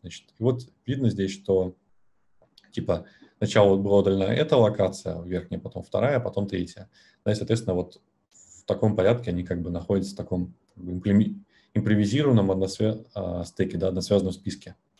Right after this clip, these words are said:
Теперь, когда мы выполнили этот маллок, мы видим, что у нас вот этот чанк,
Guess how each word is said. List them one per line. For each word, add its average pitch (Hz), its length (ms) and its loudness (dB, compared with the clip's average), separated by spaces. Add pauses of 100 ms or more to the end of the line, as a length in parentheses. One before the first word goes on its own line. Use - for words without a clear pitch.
(840)
Теперь, 127 260 4
когда 113 180 6
мы 113 120 8
выполнили 110 360 4
этот 98 220 -2
маллок, 151 460 2 (640)
мы 101 80 4
видим, 123 240 4
что - 160 -2
у 101 40 4
нас 104 220 0
вот 104 140 -2
этот 92 220 -2
чанк, 104 420 -2